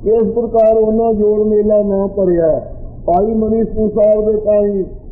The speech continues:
ਉਸ ਵਕਤ ਸਾਧ ਸੰਗਤ ਜੀ ਆਪ ਜੀ ਨੂੰ ਅਠਾਈ ਮੱਘਰ ਨੂੰ ਗ੍ਰਿਫਤਾਰ ਕੀਤਾ ਗਿਆ। ਅਠਾਈ ਮੱਘਰ ਨੂੰ ਗ੍ਰਿਫਤਾਰ ਕਰਕੇ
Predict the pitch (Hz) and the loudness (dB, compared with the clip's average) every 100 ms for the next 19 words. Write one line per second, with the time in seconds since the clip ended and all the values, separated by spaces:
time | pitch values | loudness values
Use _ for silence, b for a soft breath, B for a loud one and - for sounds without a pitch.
0 | - - 226 220 220 220 214 196 202 208 | -12 -2 0 0 0 0 0 0 2 2
1 | 190 202 190 190 175 180 180 - - - | 0 0 2 0 0 2 2 0 -6 -16
2 | - - - 190 208 214 208 226 214 190 | -18 -14 -6 0 0 0 -4 -4 0 0
3 | 170 - - - - - - 190 151 196 | -2 -6 -16 -16 -16 -14 -6 -4 -2 0
4 | 233 226 220 214 220 208 180 175 143 165 | 0 0 0 0 0 0 0 0 0 2
5 | 165 151 147 131 127 123 113 101 - - | 2 0 -4 -6 -4 -4 -6 -10 -12 -16
6 | - - - - 160 185 208 220 220 214 | -16 -16 -12 -8 -4 -2 -2 -2 -2 -2
7 | 220 220 196 185 196 196 208 208 208 202 | -2 0 0 0 0 0 0 0 -2 -2
8 | 214 208 180 | 0 0 0